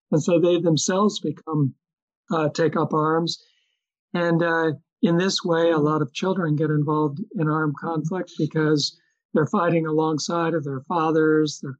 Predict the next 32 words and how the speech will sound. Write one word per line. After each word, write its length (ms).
cousins, 600
their 140
brothers, 580
and 100
they 80
may 140
be 160
fighting 400
for 120
the 120
liberation 640
of 140
their, 340
what 160
they 100
see 280
as 120
the 100
liberation 880
of 140
their 120
families 560
from, 460
uh, 320
a 60
cause 420
that 200
otherwise 440
that 180
they 140
do 100
not, 280